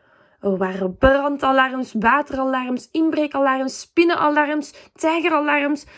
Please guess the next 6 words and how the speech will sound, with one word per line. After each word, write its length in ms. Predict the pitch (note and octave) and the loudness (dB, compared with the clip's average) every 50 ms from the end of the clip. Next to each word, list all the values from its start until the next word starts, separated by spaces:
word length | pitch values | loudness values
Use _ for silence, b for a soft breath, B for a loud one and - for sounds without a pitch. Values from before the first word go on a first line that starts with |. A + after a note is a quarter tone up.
| B B | B B
vampieralarms, 1200 | B - A#3+ A#3+ A#3 G3 - - D#4+ E4+ F#4+ F#4+ - - D4+ D4 C#4+ C4 C4 C#4+ C#4+ C4+ - B B B B B B B | B -2 0 0 0 0 2 6 8 8 8 6 4 0 0 0 -2 0 0 -2 -2 -2 -4 B B B B B B B
vals 600 | - A3 G3+ - C#4 D4+ E4+ F4+ E4+ - - - - _ _ _ | -8 -2 0 2 2 4 2 2 0 -2 -6 -10 -14 _ _ _
alarmalarms 1200 | C#4 C#4 C#4 C#4+ C#4+ D4 D#4 D#4 D#4+ D#4 D4+ D4 D4 C#4+ C#4+ C#4+ C#4+ C#4 C#4+ D4 D4 C#4+ - - B B B B B B | 2 4 4 4 2 2 0 0 -2 -4 -2 0 0 2 2 2 2 2 0 0 -2 -4 -6 -10 B B B B B B
en 260 | - A#3 A3+ A#3 G#3 | -6 -4 -2 -2 0
vals 320 | A3 C#4 D4 D#4 C#4+ - | 2 2 2 2 0 0
alarm-alarmalarms. 1600 | - C4 C4 C4 C4+ C4+ C4 C4+ B3 C4 C4 C4+ C#4 C4+ B3 A#3+ A3+ G#3+ A3 G#3+ G#3 G3 F#3+ G3 G3 F#3+ F#3+ G3 - - - - _ | 0 0 2 2 2 0 -2 0 0 2 2 2 2 0 -2 -4 -6 -4 -2 -2 0 0 -2 -2 -2 -4 -4 -6 -10 -14 -18 -20 _